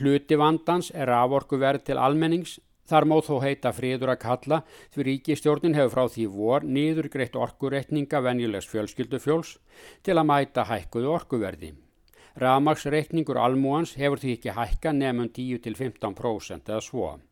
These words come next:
Markaðsverð hefur hins vegar nú síðsumars verið á rólinu fimmtíu til sjötíu krónur á kílóvattstundina mælt í íslenskum krónum. Það er verðið sem fyrirtækin borga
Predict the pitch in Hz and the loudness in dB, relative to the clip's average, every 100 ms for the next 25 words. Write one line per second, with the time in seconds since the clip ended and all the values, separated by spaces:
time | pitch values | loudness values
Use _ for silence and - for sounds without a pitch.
0 | _ _ _ _ _ - - - 131 127 | _ _ _ _ _ -20 -18 -2 0 0
1 | - 156 143 156 165 156 131 135 147 147 | 2 0 2 4 2 2 0 0 -2 0
2 | 131 131 117 120 117 - 131 123 147 139 | 0 0 -4 -4 -4 -4 -2 0 0 -2
3 | - 139 123 123 123 131 127 123 113 131 | -6 0 2 4 4 2 0 -2 -4 -8
4 | - - 143 139 123 - 127 139 - 123 | -8 -6 -4 -4 -6 -4 -4 -4 -4 -6
5 | 113 123 123 131 131 98 120 123 135 - | 0 2 2 2 -2 -4 -6 -6 -6 -6
6 | 147 143 151 151 147 - - _ - 135 | -4 -2 -2 -4 -8 -16 -20 _ -2 -2
7 | 127 135 127 131 127 98 95 80 95 80 | -2 -4 -4 -4 -6 -6 -10 -8 -8 -8
8 | 73 67 _ _ _ _ _ _ _ _ | -12 -20 _ _ _ _ _ _ _ _
9 | - - 156 147 131 131 139 160 147 123 | -20 -2 2 4 4 2 0 -2 0 -2
10 | 147 170 156 127 120 104 101 110 - 147 | 0 -2 0 -2 -2 -4 -2 -4 -4 -4